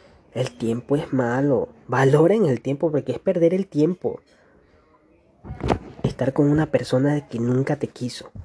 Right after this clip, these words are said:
realmente es perder el tiempo. Así que se me cuidan.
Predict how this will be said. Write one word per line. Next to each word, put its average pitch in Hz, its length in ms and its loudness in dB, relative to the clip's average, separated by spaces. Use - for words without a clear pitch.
realmente 143 560 2
es - 60 -10
perder 113 280 -2
el 113 140 -4
tiempo. 107 340 -10
Así 135 240 0
que 139 160 2
se 135 140 6
me 131 100 2
cuidan. 170 560 4